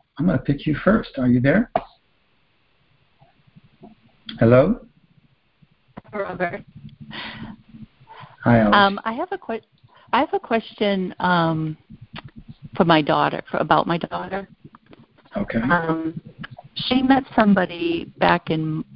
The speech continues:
Speaker 2: um, March, and, um, they were very s-, serious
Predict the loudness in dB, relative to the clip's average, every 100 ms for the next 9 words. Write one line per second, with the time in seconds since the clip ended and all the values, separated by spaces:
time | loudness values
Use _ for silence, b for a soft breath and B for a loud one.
0 | -10 -4 0 0 0 -4 -8 _ _ 2
1 | 4 2 -2 -10 -14 -14 _ _ B B
2 | B B _ 0 2 4 2 0 -2 -6
3 | -12 _ -20 _ -20 _ -6 -4 -2 -4
4 | -2 0 2 4 4 4 2 -2 2 4
5 | 4 0 -10 -20 _ -20 4 6 6 2
6 | -4